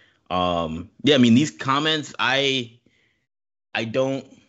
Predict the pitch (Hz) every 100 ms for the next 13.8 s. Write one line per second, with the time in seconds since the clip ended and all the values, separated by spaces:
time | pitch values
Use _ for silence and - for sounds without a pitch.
0 | _ _ _ 139 165 160 123 135 110 117
1 | 110 110 - 113 120 92 92 92 113 113
2 | 98 101 92 90 90 95 110 110 - -
3 | 101 98 95 104 92 90 92 90 85 90
4 | 90 90 85 80 - 113 90 92 85 80
5 | 80 - _ _ _ _ _ 90 90 87
6 | 85 - 101 - 95 80 87 76 - _
7 | _ _ _ _ _ _ _ - 98 117
8 | 104 90 90 87 85 82 82 _ _ -
9 | 90 - 123 98 92 92 71 69 _ _
10 | - - 143 101 92 80 _ _ _ _
11 | - 87 87 85 82 78 73 _ _ _
12 | - 107 101 95 120 117 117 113 107 101
13 | - 104 104 101 95 - - -